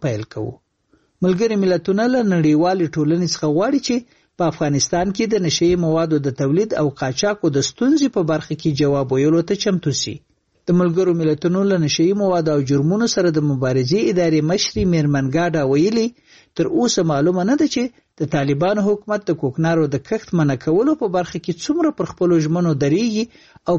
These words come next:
په راتلونکو میاشتو کې به د کوکنارو فصل د دې اعلان د اغېز څرنګوالی ثابت کړي. خو د طالبانو حکومت د کورنیو چارو وزارت د دې اندېښنو په اړه ویلي، په افغانستان کې د کوکنارو کښت صفر شوی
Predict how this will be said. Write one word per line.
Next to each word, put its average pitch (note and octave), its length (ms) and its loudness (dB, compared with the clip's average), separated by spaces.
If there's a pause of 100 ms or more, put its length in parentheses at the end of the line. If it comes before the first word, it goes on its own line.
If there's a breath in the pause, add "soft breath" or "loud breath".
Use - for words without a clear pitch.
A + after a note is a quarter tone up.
په D#3+ 120 2
راتلونکو F3+ 540 0
میاشتو A#3 400 -2
کې B3+ 180 -4
به G3+ 140 0
د D#3+ 40 0 (120)
کوکنارو F3 560 0
فصل B3+ 320 -2 (420 loud breath)
د - 20 -2 (140)
دې A#3+ 120 2 (160)
اعلان G3 340 0
د E3+ 60 0 (140)
اغېز F#3+ 300 0 (120)
څرنګوالی E3 600 2 (100)
ثابت A#2 380 -6
کړي. A2+ 180 -10 (460)
خو A3+ 180 0
د G#3+ 120 0
طالبانو F3+ 540 0
حکومت G3 400 -2
د E3 160 0
کورنیو E3+ 500 2
چارو F#3 300 2
وزارت D#3 420 0
د E3+ 80 0 (100)
دې G3 80 4 (120)
اندېښنو D#3+ 500 0
په F3+ 140 -2
اړه F3 180 2
ویلي، A#3+ 360 2 (440 soft breath)
په E3+ 140 -2
افغانستان D3 600 -2
کې - 140 -2
د A#3+ 40 -4 (100)
کوکنارو E3 500 0
کښت F#3 180 -2 (100)
صفر C#3+ 340 -2
شوی C4 280 0